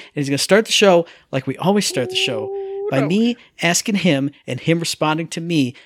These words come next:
Speaker 1: this question. "Eric, what'd you do this week? How's, how's the week been? What's the," I,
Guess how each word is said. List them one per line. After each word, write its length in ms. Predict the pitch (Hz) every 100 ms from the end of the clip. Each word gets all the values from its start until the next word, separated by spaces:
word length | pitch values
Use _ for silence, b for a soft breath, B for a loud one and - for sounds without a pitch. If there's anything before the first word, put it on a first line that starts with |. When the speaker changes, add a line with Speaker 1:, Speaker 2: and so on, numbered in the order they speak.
| b b _ _
Speaker 1:
this 140 | 135
question. 520 | - 170 139 - 101 - _ _ -
"Eric, 440 | 139 - - - _ _ _ _ _ _ _
what'd 200 | 120 -
you 40 | 107
do 120 | 131
this 160 | 110
week? 180 | 95 90
How's, 320 | - 117 120 117 123 113
how's 240 | 143 135
the 60 | 131
week 240 | 147 -
been? 240 | 165 160 135
What's 180 | 151
the," 220 | - 151 131
I, 200 | 151